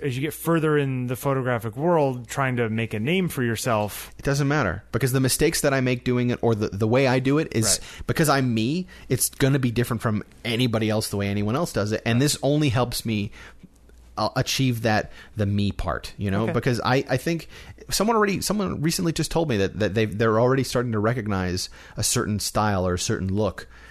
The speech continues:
Speaker 2: that they attribute to me.
Speaker 1: Yeah.
Speaker 2: I, I guess I, I, I'm a little too close to it to, to fully
Speaker 1: Right.
Speaker 2: respect that or,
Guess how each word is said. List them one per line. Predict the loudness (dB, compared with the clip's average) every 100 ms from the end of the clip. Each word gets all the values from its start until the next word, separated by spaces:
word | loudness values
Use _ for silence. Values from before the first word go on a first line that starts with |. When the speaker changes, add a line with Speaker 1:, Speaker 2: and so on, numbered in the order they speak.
| -2
Speaker 2:
that | 0 0 0
they | 0 -2
attribute | -4 -4 -4 -4
to | -6
me. | -6 -8 -12 -20 -6
Speaker 1:
Yeah. | -6 -4 -2
Speaker 2:
I, | 0 0
I |
guess | 0 0 -2
I, | -6 -4
I, | -4 -2 0
I'm | 2
a |
little | 2 0
too | -4
close | -4 -4 -2
to | -4
it | -2
to, | -2 -2
to | -4
fully | -4 -2 0 0
Speaker 1:
Right. | -4 -10 -14
Speaker 2:
respect | -8 -6 -2 -2 -2
that | -4 -4
or, | -6